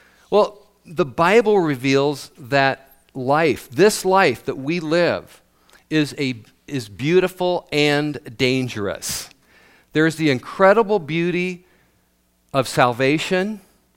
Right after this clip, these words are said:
and the terrible danger of eternal destruction. And people need to know about both. There's a tremendous pushback today to any mention at all of God's righteous anger,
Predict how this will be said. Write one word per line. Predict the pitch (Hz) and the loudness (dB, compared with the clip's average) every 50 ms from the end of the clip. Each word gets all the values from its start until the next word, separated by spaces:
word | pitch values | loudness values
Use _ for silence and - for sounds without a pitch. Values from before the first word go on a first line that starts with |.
| _ _ _ _ _ _ _ _ _ _ - | _ _ _ _ _ _ _ _ _ _ -6
and | 143 139 139 139 | -4 -2 -2 -4
the | 123 123 | -6 -10
terrible | - - - - 175 170 175 175 160 165 | -12 -6 -2 2 4 4 4 2 2 -2
danger | 151 139 147 139 139 135 131 107 107 110 107 104 98 - - | -2 0 0 0 0 -2 -6 -8 -8 -10 -10 -10 -12 -12 -10
of | 120 117 104 | -10 -10 -8
eternal | 110 110 - - - 131 120 113 110 110 107 _ | -10 -12 -12 -10 -8 -6 -6 -6 -8 -10 -12 _
destruction. | - - - - - 123 110 107 - - - - 85 76 - - _ _ _ _ _ _ _ _ _ | -16 -16 -16 -12 -8 -6 -6 -6 -8 -10 -16 -16 -18 -18 -20 -20 _ _ _ _ _ _ _ _ _
And | - 143 143 - | -6 -6 -6 -6
people | - 208 208 208 - 247 240 | -6 -8 -6 -4 -4 -4 -2
need | 208 180 202 226 - | 0 -2 -2 -2 -4
to | - 180 | -4 -4
know | 151 139 151 180 190 | -2 0 0 0 0
about | 156 123 123 117 120 - - 104 | -2 -2 -2 -2 -4 -4 -6 -6
both. | 123 139 160 120 - - - - - _ _ _ _ _ _ _ _ _ _ _ _ _ _ _ _ _ _ _ _ _ _ _ _ _ _ _ _ _ _ _ _ _ _ _ _ _ _ _ _ _ _ _ _ _ - - - _ _ | -6 -6 -6 -6 -10 -14 -20 -20 -20 _ _ _ _ _ _ _ _ _ _ _ _ _ _ _ _ _ _ _ _ _ _ _ _ _ _ _ _ _ _ _ _ _ _ _ _ _ _ _ _ _ _ _ _ _ -20 -20 -20 _ _
There's | - 160 143 | -4 -4 -2
a | 156 147 | -4 -4
tremendous | - - 156 151 151 156 175 190 214 220 185 170 - | -4 -2 -2 -2 0 2 4 4 4 4 2 -2 -2
pushback | - - 160 156 - - - 151 143 127 - | -4 -4 -4 -4 -4 -2 0 0 0 -2 -4
today | - 131 131 131 123 | -6 -4 -2 0 0
to | 117 120 - - 175 | 0 -2 -4 -2 0
any | 196 208 208 202 190 | 2 2 2 2 0
mention | 165 156 147 147 147 - 151 135 | 0 0 0 -2 -2 -4 -4 -2
at | 131 131 131 | 0 0 0
all | - 135 135 135 135 135 131 110 | 0 0 2 2 2 2 0 -2
of | 127 117 | -6 -6
God's | 113 131 123 123 123 113 110 | -2 0 0 0 0 -2 -6
righteous | 117 113 120 123 135 143 - - 151 135 - - | -6 -4 -2 -2 -2 -4 -6 -8 -10 -10 -8 -8
anger, | 131 131 127 131 131 127 131 135 131 131 | -8 -6 -4 -4 -4 -6 -6 -8 -8 -10